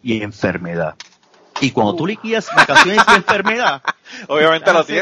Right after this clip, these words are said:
Speaker 1: aceptando que la persona
Speaker 2: Claro.
Speaker 1: está empleada, porque los contratistas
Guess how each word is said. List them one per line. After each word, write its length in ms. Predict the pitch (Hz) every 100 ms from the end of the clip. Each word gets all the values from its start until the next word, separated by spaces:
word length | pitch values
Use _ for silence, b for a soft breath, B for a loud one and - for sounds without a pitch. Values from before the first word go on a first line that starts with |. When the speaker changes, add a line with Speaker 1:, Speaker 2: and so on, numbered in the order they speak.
| 185
Speaker 1:
aceptando 460 | 240 254 220 190 -
que 100 | 151
la 100 | 131
persona 300 | - 117 95
Speaker 2:
Claro. 140 | 90
Speaker 1:
está 120 | 92
empleada, 520 | 117 - 123 113 117 120
porque 240 | - 127
los 100 | 120
contratistas 840 | 127 123 160 196 277 285 - 165